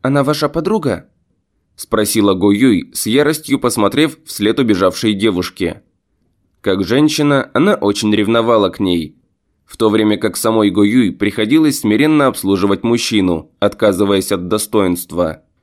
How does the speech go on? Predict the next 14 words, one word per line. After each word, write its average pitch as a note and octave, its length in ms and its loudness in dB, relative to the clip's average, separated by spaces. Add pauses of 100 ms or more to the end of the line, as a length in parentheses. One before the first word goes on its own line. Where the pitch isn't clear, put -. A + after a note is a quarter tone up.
(120)
и A2 80 0
даже G#2+ 280 2
должна G#2 460 2
была B2 240 4
вместе A2 400 0
с G2 40 0
другой G2+ 340 2
женщиной G2+ 540 0
стараться A2 440 -2
ублажить B2+ 540 2
его, F#2 400 -2 (120)
делая C#3+ 360 2
постыдные G2+ 600 0
вещи. F#2 540 -2